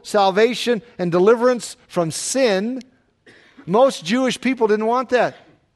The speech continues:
Thanks, but no thanks. They didn't want their hearts changed. They wanted their circumstances changed. They wanted physical salvation and deliverance from Rome. And this is the same kind of thing that's true today.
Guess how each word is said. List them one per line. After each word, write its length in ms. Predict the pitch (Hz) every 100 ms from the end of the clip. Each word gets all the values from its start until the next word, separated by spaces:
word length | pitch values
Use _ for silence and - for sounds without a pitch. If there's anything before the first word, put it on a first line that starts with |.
| _ _ _ _
Thanks, 320 | - 220 247 -
but 160 | 208
no 180 | 196 269
thanks. 640 | 262 160 101 - - - _ _ _ _ _ _ _ _ _ _ _ _ -
They 120 | 185
didn't 240 | 214 269
want 180 | 247 247
their 160 | 208 175
hearts 480 | 196 269 277 -
changed. 760 | - 160 151 156 220 220 - _ _ _ _ _
They 120 | - 226
wanted 280 | 247 262
their 120 | 254 262
circumstances 920 | - 277 269 226 - 214 180 151 131
changed. 640 | - 156 120 90 87 - _ _ _ _ _ _ _ _ _ _ _
They 100 | 185
wanted 320 | 202 220 196
physical 640 | - 247 277 254 269 277
salvation 880 | - 226 208 190 247 240 - 240 214 - -
and 100 | 151
deliverance 600 | 170 240 233 240 - - _
from 260 | - 185
Rome. 480 | 170 165 160 131 101 92 _ _ _ _ _ _ _ _ _ _ _ _ _
And 100 | 147
this 160 | 180
is 100 | 190
the 100 | 160
same 260 | 175 196 208
kind 240 | 185 202
of 80 | 196
thing 220 | - 202
that's 180 | 196 185
true 220 | - 208
today. 480 | 196 185 214 202 120